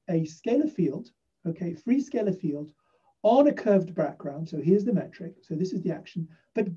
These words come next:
didn't give the metric any dynamics, okay?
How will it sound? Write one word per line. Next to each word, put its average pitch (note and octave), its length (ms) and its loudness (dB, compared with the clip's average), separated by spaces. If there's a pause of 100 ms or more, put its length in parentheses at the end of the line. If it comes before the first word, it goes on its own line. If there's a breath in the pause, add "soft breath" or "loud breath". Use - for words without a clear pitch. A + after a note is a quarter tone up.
(120)
didn't E4 360 4
give E3+ 380 6 (200)
the E3+ 100 0
metric F#3 500 -2 (260)
any A3+ 180 0
dynamics, E3+ 760 -4
okay? F3 320 -10